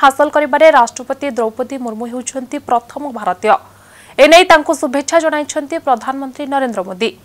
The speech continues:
ପୁରସ୍କୃତ ହେବା ପରେ ରାଷ୍ଟ୍ରପତି ମୁର୍ମୁ ତାଙ୍କ ସମ୍ବୋଧନରେ କହିଛନ୍ତି ଯେ,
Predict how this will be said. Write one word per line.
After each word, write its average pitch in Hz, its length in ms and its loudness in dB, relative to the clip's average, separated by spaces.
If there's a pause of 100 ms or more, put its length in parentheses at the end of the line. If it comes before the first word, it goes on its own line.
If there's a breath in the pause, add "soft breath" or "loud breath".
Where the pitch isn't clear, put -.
(480 soft breath)
ପୁରସ୍କୃତ 330 460 4
ହେବା 277 260 6
ପରେ 285 240 4
ରାଷ୍ଟ୍ରପତି 262 600 0
ମୁର୍ମୁ 226 320 -6
ତାଙ୍କ 233 280 -6
ସମ୍ବୋଧନରେ 226 640 -8
କହିଛନ୍ତି 247 420 -8
ଯେ, 240 200 2